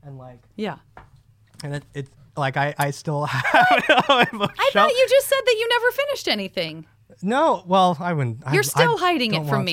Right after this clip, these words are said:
Speaker 1: to.
Speaker 2: You were still hiding it up
Speaker 1: Oh,
Speaker 2: until
Speaker 1: yeah,
Speaker 2: just
Speaker 1: 'cause I
Speaker 2: now.
Speaker 1: don't, yeah. Um,
Speaker 2: Oh my
Speaker 1: it's
Speaker 2: God,
Speaker 1: like
Speaker 2: that's,
Speaker 1: a
Speaker 2: people, you t-, folks can't see this, but that's a thick book.
Speaker 1: There's, there's words
Speaker 2: Unless
Speaker 1: in
Speaker 2: it's
Speaker 1: here.
Speaker 2: one word per page. Yeah, that's small. That's small
Speaker 1: There
Speaker 2: letters.
Speaker 1: is, there's, um, but
Speaker 2: That's
Speaker 1: it's,
Speaker 2: a lot of
Speaker 1: it's
Speaker 2: writing.
Speaker 1: Yeah,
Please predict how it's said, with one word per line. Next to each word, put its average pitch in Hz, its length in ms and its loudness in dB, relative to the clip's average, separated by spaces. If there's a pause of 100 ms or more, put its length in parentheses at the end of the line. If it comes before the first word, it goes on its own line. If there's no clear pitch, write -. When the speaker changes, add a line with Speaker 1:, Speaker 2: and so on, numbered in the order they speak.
Speaker 1:
to. - 60 -8
Speaker 2:
You 262 100 -4
were 349 140 0
still 359 320 -4
hiding 277 340 -2
it 170 100 -2
up 165 160 -4
Speaker 1:
Oh, 190 80 4
Speaker 2:
until 214 120 2
Speaker 1:
yeah, 180 120 4
Speaker 2:
just 139 140 -4
Speaker 1:
'cause - 20 -4
I 151 80 -2
Speaker 2:
now. 160 360 -2
Speaker 1:
don't, 160 40 -10 (600)
yeah. 143 320 0
Um, 135 240 -6 (340)
Speaker 2:
Oh 339 200 -4
my 381 100 -2
Speaker 1:
it's 294 80 0
Speaker 2:
God, 285 220 2
Speaker 1:
like 220 180 2
Speaker 2:
that's, 180 320 0
Speaker 1:
a - 20 -
Speaker 2:
people, 339 360 -4
you 294 200 -6 (160)
t-, - 160 -20
folks - 440 -12
can't 277 220 -10
see 302 140 -12
this, - 200 -8
but 202 80 -10
that's - 180 -10
a 147 80 -10
thick - 380 -12
book. - 380 -10 (460)
Speaker 1:
There's, 180 200 -16
there's 190 180 -16
words 165 160 -10
Speaker 2:
Unless 190 180 -4
Speaker 1:
in 175 60 -4
Speaker 2:
it's 175 80 -8
Speaker 1:
here. 202 80 -8
Speaker 2:
one 220 140 -2
word 208 180 -6
per 208 100 -10
page. 202 300 -8
Yeah, 170 140 -8
that's 214 200 -10
small. 180 360 -10
That's 208 180 -12
small 180 120 -8
Speaker 1:
There 202 100 -2
Speaker 2:
letters. 220 260 -2 (160)
Speaker 1:
is, - 140 -20
there's, 180 240 -8
um, 175 160 -6
but 180 160 -6
Speaker 2:
That's - 160 -6
Speaker 1:
it's, 554 60 2
Speaker 2:
a 539 60 4
lot 403 100 4
of 254 60 2
Speaker 1:
it's 226 40 0
Speaker 2:
writing. 269 460 -4 (640)
Speaker 1:
Yeah, 202 460 -2